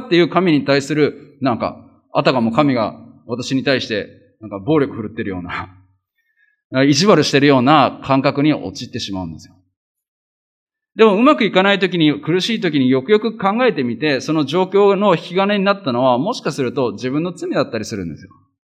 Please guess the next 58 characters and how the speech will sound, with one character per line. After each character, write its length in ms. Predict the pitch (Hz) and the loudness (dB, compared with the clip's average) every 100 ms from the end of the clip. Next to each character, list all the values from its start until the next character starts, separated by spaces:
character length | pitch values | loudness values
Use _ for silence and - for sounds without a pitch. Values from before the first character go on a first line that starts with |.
| _ _ _ _ _ _ _ _ _ _ _ - | _ _ _ _ _ _ _ _ _ _ _ -4
自 140 | 165 | 0
分 100 | 202 | 2
が 80 | 196 | 2
人 160 | 196 202 | 2 4
と 100 | 208 | 4
の 120 | 165 | 4
そ 100 | 175 | 0
の 80 | 156 | 0
関 240 | 185 190 | 0 0
係 120 | 190 | 0
の 100 | 196 | 0
中 240 | 202 196 147 | -2 -2 0
で、 460 | 185 151 - - | 2 0 -6 -20
そ 120 | - 160 | -4 0
の 220 | 151 139 | 2 2
愛 160 | 160 | 0
す 140 | 170 208 | 0 0
る 140 | 175 | 0
と 80 | 160 | 0
い 20 | |
う 60 | 143 | -2
こ 100 | 139 | 0
と 420 | 127 139 190 131 | 0 4 6 4
を、 60 | 117 | 2
そ 100 | 139 | -2
の 80 | |
神 220 | 135 175 147 | 0 2 2
が 100 | 131 | 2
願 240 | 135 185 | 2 0
っ 60 | 185 | 0
て 80 | |
お 40 | 143 | 2
ら 120 | 151 | 2
れ 80 | 156 | 2
る 60 | |
よ 100 | 123 | 0
う 40 | 104 | 0
に 100 | 98 | -6
し 180 | - 147 | -6 -4
な 140 | 262 | -2
い 60 | 226 | 0
の 120 | 110 | 2
で、 320 | 147 127 - - - | 2 2 -2 -20 -10
な 140 | 165 165 | 0 2
ん 20 | |
か 80 | 175 | 2
苦 180 | 165 170 | 0 0
し 60 | |
か 80 | 139 | 0
っ 60 | - | -4
た 80 | |
り 80 | 95 | -8
す 100 | 87 | -10
る 60 | 78 | -18
ん 20 | |
で 60 | |
す 80 | |
よ。 60 | - | -20